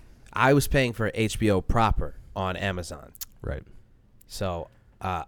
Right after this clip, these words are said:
Speaker 1: I don't think, I mean, I've looked at all, I've, not all of it, but I've looked at a lot of the stuff that's on H B O Max, and it
Speaker 2: Mm.
Speaker 1: looks like they have all of the shows you want, like, all the old shows and stuff. And
Speaker 2: Yeah.
Speaker 1: the problem is, though,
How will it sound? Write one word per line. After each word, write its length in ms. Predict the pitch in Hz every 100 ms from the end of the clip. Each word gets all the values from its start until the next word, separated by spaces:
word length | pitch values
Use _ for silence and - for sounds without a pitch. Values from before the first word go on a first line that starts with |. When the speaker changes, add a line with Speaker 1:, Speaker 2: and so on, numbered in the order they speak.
| -
Speaker 1:
I 100 | 131
don't 180 | 160 127
think, 340 | - 180 196 -
I 40 |
mean, 140 | 131 127
I've 160 | 110
looked 260 | 113 151 -
at 60 | 151
all, 200 | 127 123
I've, 240 | 107 104 107
not 240 | 101 117 110
all 180 | 107 110
of 100 | 98
it, 60 | 90
but 100 | 98
I've 120 | 95
looked 160 | 113 -
at 60 | 92
a 40 |
lot 260 | 90 104 113
of 60 |
the 80 | 104
stuff 280 | - 117 107
that's 180 | 95 -
on 220 | - 104 110
H 240 | 107 -
B 140 | 113 110
O 80 | 104
Max, 400 | 104 110 110 -
and 100 | 104
it 60 |
Speaker 2:
Mm. 180 | 101 92
Speaker 1:
looks 260 | 120 147 -
like 240 | 165 160
they 100 | - 139
have 200 | 139 127
all 260 | 113 127
of 100 | 127
the 60 | 123
shows 440 | - 131 127 123
you 100 | 117
want, 180 | 113 117
like, 160 | 104 92
all 160 | 101 113
the 100 | 110
old 300 | 117 113 110
shows 400 | - 110 107 101
and 100 | 104
stuff. 380 | - 107 104 -
And 100 | 78 -
Speaker 2:
Yeah. 200 | 107 - - -
Speaker 1:
the 80 | 151
problem 460 | - 196 226 220
is, 180 | 180 139
though, 280 | 139 135 131